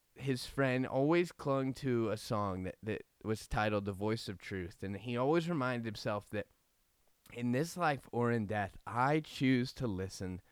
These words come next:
to the voice of truth." And so Pastor Rick gets, uh, closer to wrapping up his sermon, and he gives us two to-dos. So let's go ahead and listen to those.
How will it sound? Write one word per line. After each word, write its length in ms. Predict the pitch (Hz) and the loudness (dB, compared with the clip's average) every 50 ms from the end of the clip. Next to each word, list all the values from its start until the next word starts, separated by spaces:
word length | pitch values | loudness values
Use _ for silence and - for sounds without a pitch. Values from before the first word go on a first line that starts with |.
| _ _ _ _ _ _ _ _ _ - | _ _ _ _ _ _ _ _ _ -6
to 120 | - 104 | -4 -2
the 100 | 98 104 | -2 -2
voice 560 | 95 87 92 95 92 92 92 - - - - - _ _ _ _ _ - | -2 -2 -2 -2 0 -2 -2 -4 -10 -18 -20 -20 _ _ _ _ _ -10
of 180 | - 90 90 | -10 -10 -8
truth." 440 | - - - - - 85 - - - - | -10 -12 -12 -12 -12 -12 -14 -18 -18 -10
And 100 | - - | -2 0
so 120 | 139 127 | 2 6
Pastor 360 | - 165 170 170 - - 147 | 8 8 8 8 6 4 4
Rick 200 | 151 147 143 - | 6 6 6 4
gets, 280 | - 139 135 - - - | 2 0 2 2 2 4
uh, 200 | 135 120 113 110 | 4 4 4 4
closer 500 | - - 139 143 151 - - 151 135 123 | 4 8 10 10 10 8 6 4 4 4
to 200 | - - 117 104 | 4 2 0 2
wrapping 380 | 113 117 117 127 123 - 127 | 4 6 4 4 4 2 2
up 180 | 123 123 - - | 2 2 0 -2
his 120 | 110 101 | -4 -4
sermon, 340 | - - 120 120 123 123 120 | -2 -2 0 2 2 2 0
and 100 | 113 113 | 0 0
he 60 | 110 | -2
gives 260 | 107 107 123 120 120 117 | 0 2 0 0 0 -2
us 180 | 110 - - | -4 -4 -8
two 320 | - - 170 180 190 190 180 | -4 -2 0 0 2 0 -2
to-dos. 480 | - - 123 107 95 82 80 82 - | -4 -4 -4 -2 -2 -2 -4 -6 -6
So 100 | - 107 | -4 -2
let's 200 | 107 117 127 - | -2 -2 -2 -2
go 120 | - 131 117 | -2 -2 0
ahead 360 | 107 107 104 104 104 95 - - - - - - - | 0 0 -2 -2 -2 -4 -6 -10 -18 -20 -20 -14 -8
and 100 | 90 92 | -6 -4
listen 260 | 92 92 - - 90 | -4 -4 -6 -8 -8
to 80 | 87 85 | -8 -8
those. 460 | 80 82 82 - - - - - - | -10 -10 -12 -16 -18 -20 -20 -20 -20